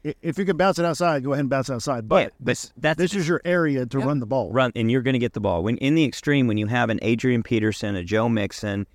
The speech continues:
Speaker 2: um, those type of running backs, and they don't have to be that good, but when you've got the, the talent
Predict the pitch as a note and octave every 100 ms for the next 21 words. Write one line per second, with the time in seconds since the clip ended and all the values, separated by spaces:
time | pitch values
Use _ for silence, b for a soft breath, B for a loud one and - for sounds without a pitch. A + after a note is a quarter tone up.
0 | _ _ _ _ G#2+ G#2 G2 F#2 F#2 -
1 | G#2 B2+ - - A#2+ - F#2+ G2+ G2 F2+
2 | E2 E2 - - _ _ _ - A#2 C#3
3 | D#3 C#3 B2+ G#2+ G#2 G#2 G2 A2+ F#2+ F2+
4 | G#2+ C3+ C#3+ C#3 - G#2 D#2 - _ -
5 | G2+ - C3 C3 F2+ -